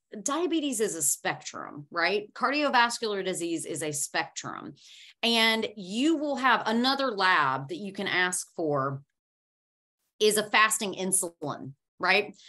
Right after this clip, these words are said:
So a fasting insulin is going to tell you so much more than an A one C or a, um, or a fasting,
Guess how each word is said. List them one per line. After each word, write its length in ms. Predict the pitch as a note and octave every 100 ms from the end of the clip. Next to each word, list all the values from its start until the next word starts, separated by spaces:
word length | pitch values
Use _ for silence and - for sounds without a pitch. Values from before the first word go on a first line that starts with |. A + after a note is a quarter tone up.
| - -
So 180 | B3 A3
a 40 |
fasting 500 | G#3+ B3 C4 D4+ D4+
insulin 440 | B3+ C4 A#3+ A#3+ G#3
is 140 | G3
going 340 | G#3 G#3+ G#3+ G#3
to 100 | G3+
tell 280 | - G#3
you 160 | G3+ F#3+ - _
so 320 | - - A3
much 280 | A#3+ A#3 -
more 600 | A3 G#3+ G3+ E3 D#3 D#3 F3
than 360 | F3+ F3+ F3+
an 160 | F3 F#3
A 160 | - G3
one 280 | G3+ G3
C 640 | F#3+ - G3+ F#3+ F#3+ F3+ F3+ -
or 560 | F3 F3+ E3+ E3+ E3+ -
a, 600 | F3 E3 E3 D#3+ E3 -
um, 680 | F3 D#3+ D#3+ D3 C#3+ C#3+ C#3+ - _ - -
or 220 | A3+ G3
a 60 | F3+
fasting, 500 | G#3 G3 F#3+ G3